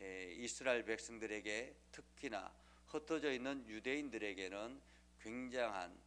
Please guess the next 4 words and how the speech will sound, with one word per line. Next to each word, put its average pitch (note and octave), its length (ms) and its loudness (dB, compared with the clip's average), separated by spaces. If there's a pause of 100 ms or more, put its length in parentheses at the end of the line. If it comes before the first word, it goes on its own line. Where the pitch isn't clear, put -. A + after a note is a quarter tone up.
(120)
중요한 G#2+ 760 -2
도시이죠. F#2 960 -10 (520)
어, G#2 260 -2
그래서, C3 600 2